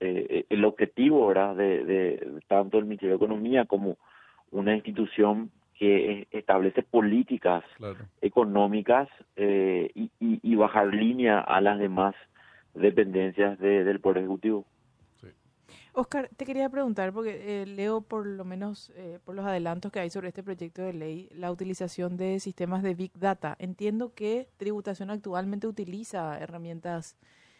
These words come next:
Speaker 3: así, que, que quería que expliques, por favor, en qué sentido se utilizan hoy y cuál sería la, la variación en este proyecto de ley.
Speaker 1: Bueno, yo no,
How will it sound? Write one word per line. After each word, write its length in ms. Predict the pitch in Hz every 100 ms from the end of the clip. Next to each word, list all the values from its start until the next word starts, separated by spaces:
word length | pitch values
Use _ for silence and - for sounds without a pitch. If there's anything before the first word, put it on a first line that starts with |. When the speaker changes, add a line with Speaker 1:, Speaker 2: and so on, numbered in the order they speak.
| _
Speaker 3:
así, 360 | 196 190 214 226
que, 200 | - -
que 200 | _ 196
quería 180 | 185 185
que 60 | 208
expliques, 320 | - 190 202
por 160 | 196 190
favor, 260 | 180 170
en 140 | 175 180
qué 100 | 202
sentido 460 | 233 214 214 226
se 120 | 226
utilizan 460 | 226 214 208 226 208
hoy 120 | 240
y 40 | 247
cuál 220 | 202 196
sería 320 | 208 185 185
la, 200 | 190 180
la 240 | 175 175 170
variación 480 | 180 180 - 185
en 100 | 185
este 160 | 170 180
proyecto 380 | 175 165 165 170
de 100 | 160
ley. 220 | 139 127 _ _ _ _ _ _ _ _ _ _ _
Speaker 1:
Bueno, 420 | 120 113 117 113
yo 200 | 95 117
no, 600 | 123 127 123 120 117 107